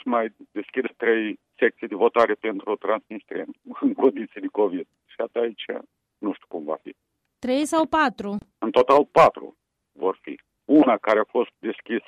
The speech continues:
Speaker 1: cu acceptul Consiliului Rășănesc și trei suplimentar, fără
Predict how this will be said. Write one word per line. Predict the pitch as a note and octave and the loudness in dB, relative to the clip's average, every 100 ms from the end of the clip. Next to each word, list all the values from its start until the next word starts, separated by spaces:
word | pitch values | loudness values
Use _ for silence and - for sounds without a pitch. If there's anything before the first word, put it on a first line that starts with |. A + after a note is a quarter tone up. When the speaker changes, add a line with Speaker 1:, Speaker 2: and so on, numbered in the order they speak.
| _ | _
Speaker 1:
cu | A#2 | 4
acceptul | G#2+ - - B2 - - F#2 | 6 4 2 0 2 -6 -6
Consiliului | - G#2 - A2+ F#2+ F2+ F2 F2 F2 | -4 -4 -4 -6 -4 -4 -6 -6 -6
Rășănesc | F#2 - - D#3 - - _ | -6 -6 -2 0 -2 -14 _
și | - - - - | -18 -14 -14 4
trei | C#3+ D3 - | 6 6 4
suplimentar, | - C3 C3 B2 A#2+ C#3 C3 - _ | -2 2 2 2 2 4 4 0 _
fără | - C3+ C3 | 6 8 8